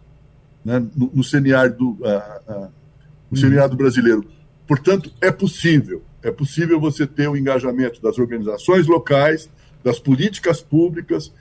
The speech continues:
Speaker 1: e das empresas na perspectiva de reduzir, de mitigar a fome e promover acesso à segurança alimentar no Brasil. É possível, a gente acredita.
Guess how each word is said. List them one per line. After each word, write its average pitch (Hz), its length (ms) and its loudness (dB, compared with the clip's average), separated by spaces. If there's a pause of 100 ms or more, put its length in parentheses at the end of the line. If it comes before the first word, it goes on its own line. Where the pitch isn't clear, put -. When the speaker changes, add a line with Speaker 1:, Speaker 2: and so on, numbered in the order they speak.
(140)
Speaker 1:
e 117 80 -2
das 143 200 4
empresas 143 600 0
na 113 80 -12
perspectiva 127 720 -2
de 127 100 0
reduzir, 131 720 -2 (300)
de 117 120 0
mitigar 120 540 0
a 117 40 -4
fome 123 580 -4 (260)
e - 20 -12
promover 123 520 0
acesso 117 480 -4
à - 20 -8
segurança 107 460 -6
alimentar 104 420 -4
no 98 60 -6
Brasil. 95 340 -6 (300)
É 127 100 2
possível, 143 480 0
a - 20 4
gente 131 200 -2
acredita. 113 360 -2